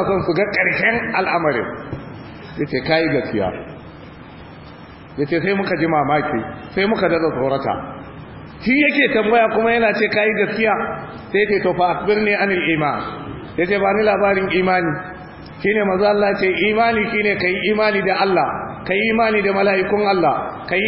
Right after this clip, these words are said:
imani da littafan Allah, kai imani da mala'ikun Allah, kai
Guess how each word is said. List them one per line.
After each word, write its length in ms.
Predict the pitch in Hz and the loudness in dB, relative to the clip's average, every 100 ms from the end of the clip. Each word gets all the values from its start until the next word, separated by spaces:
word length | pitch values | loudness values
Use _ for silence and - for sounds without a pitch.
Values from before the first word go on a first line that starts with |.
| 226 | 2
imani 320 | 226 226 220 | 2 2 2
da 100 | 196 | 2
littafan 460 | 190 190 202 196 208 | 0 0 2 2 2
Allah, 640 | 208 202 165 117 - - | 2 4 2 2 -4 -4
kai 160 | 175 196 226 226 | -2 0 2 2
imani 340 | 233 240 226 | 4 2 2
da 100 | 214 | 2
mala'ikun 520 | 214 214 202 202 226 226 | 2 2 2 2 0 2
Allah, 560 | 220 202 147 - - - | 4 4 2 -2 -6 -2
kai 140 | 196 | 0